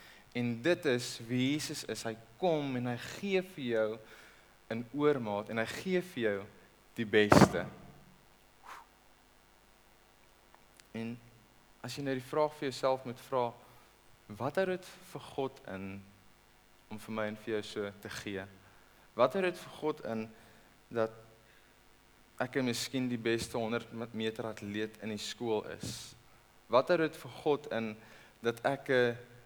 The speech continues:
on the top of the chain van die working log is? Dat ek die slimste pers-, wat hou dit vir God in? Absoluut niks.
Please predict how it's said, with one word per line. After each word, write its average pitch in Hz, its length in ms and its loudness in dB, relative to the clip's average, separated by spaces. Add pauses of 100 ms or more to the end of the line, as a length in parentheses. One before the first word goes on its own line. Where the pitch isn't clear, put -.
(520)
on 120 100 0
the 113 120 -4 (100)
top 143 200 4
of 127 140 -2
the 120 120 -8
chain 117 420 2
van 110 220 -2
die 107 320 -4 (840)
working 110 640 0
log 98 360 2
is? - 540 -6 (880)
Dat 107 140 -6
ek 120 180 -2
die 127 100 -4
slimste 135 440 -2
pers-, - 260 -10 (180)
wat 135 220 4
hou 185 120 2
dit 127 300 0 (800)
vir 123 80 -10
God 139 460 -6 (520)
in? 95 360 -4 (560)
Absoluut 135 560 -10 (560)
niks. - 680 -6